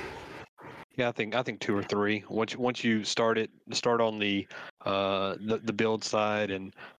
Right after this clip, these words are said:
uh, and then outsource, uh, the team to build it properly, and then do your Q As, and then rolling it to Insiders, and then rolling it to the real game. Uh, uh, maybe three's long,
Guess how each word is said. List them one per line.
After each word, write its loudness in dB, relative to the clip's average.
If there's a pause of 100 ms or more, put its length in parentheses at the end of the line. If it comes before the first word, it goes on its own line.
uh, 2
and 0
then -2 (180)
outsource, 0
uh, 2 (180)
the -2
team 0
to 0
build 4
it -2
properly, 2
and 0
then 0
do -2
your 4
Q 2
As, 2
and -4
then 0
rolling 2
it -4
to 0
Insiders, 0
and 0
then 2
rolling 2
it -10
to -4
the 2
real 4
game. 0
Uh, -2
uh, -2
maybe 2
three's 0
long, 0